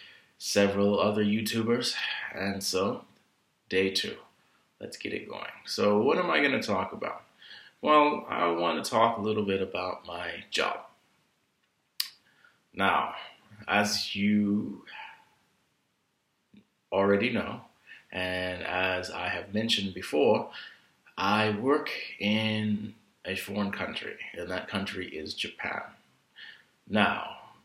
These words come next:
my employment, by the way, this suit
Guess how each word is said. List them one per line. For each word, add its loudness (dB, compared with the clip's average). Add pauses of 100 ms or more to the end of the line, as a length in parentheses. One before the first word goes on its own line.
my 4 (760)
employment, -2 (200)
by 10
the 8
way, 2 (1400)
this 4
suit 2